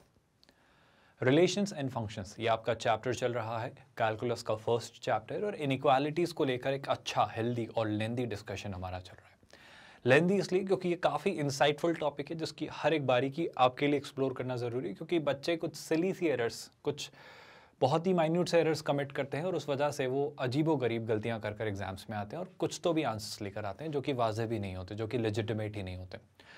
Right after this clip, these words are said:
तो उन्हीं सारे तरीकों को एक्सप्लोर करते हैं कुछ और क्वेश्चंस के साथ। हमने साइंस की मेथड सीखी है, हमने एक मेथड सीखी है जो कि हमारी वेवी कर्व मेथड का ही वर्जन है। तो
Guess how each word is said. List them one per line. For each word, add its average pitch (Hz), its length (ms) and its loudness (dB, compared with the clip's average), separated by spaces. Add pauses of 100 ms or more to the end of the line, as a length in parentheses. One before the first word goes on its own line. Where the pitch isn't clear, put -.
(240)
तो 147 80 8
उन्हीं 151 360 4
सारे 160 300 8
तरीकों 143 360 4
को 151 160 4
एक्सप्लोर 143 380 6
करते 135 260 4
हैं 160 120 0
कुछ 156 300 0
और 156 260 6 (560)
क्वेश्चंस 151 420 10
के 117 120 0
साथ। 98 320 -6
हमने 131 280 2
साइंस 147 500 2
की 160 200 -2
मेथड 139 340 -2
सीखी 135 300 -4
है, 135 180 -2
हमने 127 420 0
एक 131 200 -4
मेथड 123 280 -2
सीखी 120 300 -6
है 135 100 0
जो 143 140 -2
कि 135 120 2
हमारी 123 320 2
वेवी 123 320 2
कर्व 123 280 0
मेथड 107 380 -6
का 113 180 -2
ही 113 220 -6 (360)
वर्जन 107 340 2
है। 101 140 -6 (440)
तो 147 180 6